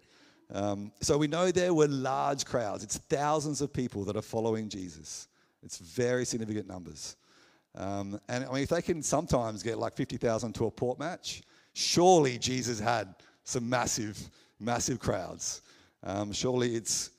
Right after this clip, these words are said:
many, many thousands of people that are following him. And we get to the start of chapter five, and it says that when he saw the crowds, he went up on the mountain.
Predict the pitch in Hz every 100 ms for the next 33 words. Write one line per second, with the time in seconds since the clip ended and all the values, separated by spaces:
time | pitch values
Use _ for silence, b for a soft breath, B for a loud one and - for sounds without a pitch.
0 | _ 98 107 120 120 110 113 107 104 104
1 | 104 98 107 95 98 95 92 98 95 92
2 | 87 101 82 b b b b b b 101
3 | 110 143 - 135 123 - 123 120 110 -
4 | 120 - 107 - 101 90 78 78 - -
5 | b b b b b 98 110 - 131 131
6 | 131 - 113 107 - 98 123 147 160 123
7 | - - 147 147 139 - 123 110 90 87
8 | - - - b b b b - 113 104
9 | 120 117 - - - 107 - - b b
10 | b - 101 98 95 92 95 92 -